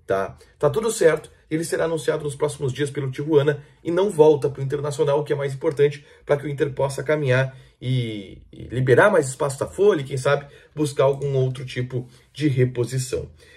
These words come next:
Pra fechar, gente, vamos falar aqui de K T O, tá? Vou passar aqui algumas odds. Campeonato Espanhol. Tem Villarreal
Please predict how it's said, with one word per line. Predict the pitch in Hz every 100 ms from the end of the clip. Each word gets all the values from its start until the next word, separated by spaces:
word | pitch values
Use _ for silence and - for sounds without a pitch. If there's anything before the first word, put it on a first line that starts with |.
| _
Pra | 185 185
fechar, | 185 147 180 170
gente, | 151 131
vamos | 117 139 196 -
falar | 160 147
aqui | 135 151
de | 139
K | - 151
T | 160
O, | 120 95
tá? | 80 95 76 - - - _ -
Vou | 160
passar | 175 156 170
aqui | 180
algumas | 165 175 156 120
odds. | 110 - - - _ _ _ _
Campeonato | 180 196 185 165 190 190 196 -
Espanhol. | 160 160 - 180 156 127 110 95 - _ _ _ _
Tem | - 123
Villarreal | 107 104 170 202 208 175 160 131 139 143